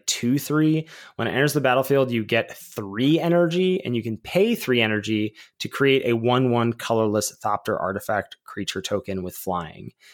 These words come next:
And again, like, this with Era of Innovation,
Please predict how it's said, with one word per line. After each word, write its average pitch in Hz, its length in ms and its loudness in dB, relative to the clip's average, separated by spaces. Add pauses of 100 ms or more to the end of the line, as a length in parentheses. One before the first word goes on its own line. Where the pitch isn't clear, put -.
(140)
And 135 100 2
again, 196 380 2
like, 143 200 -4
this 165 520 2
with 156 580 0 (460)
Era 202 220 4
of 175 100 2
Innovation, 127 680 0